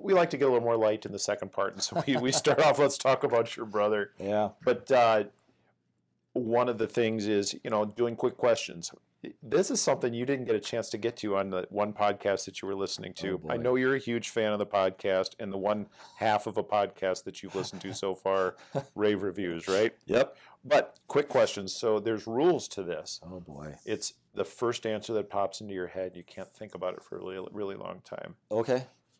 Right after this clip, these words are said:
Speaker 1: Um, I'll just, I'll ask you a question. You gotta answer it real quick. You ready for this?
Speaker 2: Uh, you bet.
Speaker 1: All right, cool. Wayne Gretzky or Connor McDavid?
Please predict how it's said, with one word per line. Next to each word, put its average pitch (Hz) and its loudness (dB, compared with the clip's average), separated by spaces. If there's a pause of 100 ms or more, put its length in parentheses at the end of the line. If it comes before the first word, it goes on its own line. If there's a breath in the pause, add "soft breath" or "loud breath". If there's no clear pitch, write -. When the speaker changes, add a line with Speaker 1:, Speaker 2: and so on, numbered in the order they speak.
(680)
Speaker 1:
Um, 107 2
I'll 110 4
just, 113 -8 (180)
I'll 104 4
ask 107 4
you 110 0
a 101 -4
question. 127 0 (400)
You 101 -12
gotta 107 6
answer 110 0
it 87 0
real 98 -2
quick. 95 0
You 95 -6
ready 107 2
for 127 -2
this? - -4 (380)
Speaker 2:
Uh, 90 -2
you 107 -6
bet. 107 4
Speaker 1:
All 107 2
right, 104 2
cool. 87 -4 (300 soft breath)
Wayne 131 0
Gretzky 143 2
or 117 2 (380)
Connor 107 -2
McDavid? 87 -4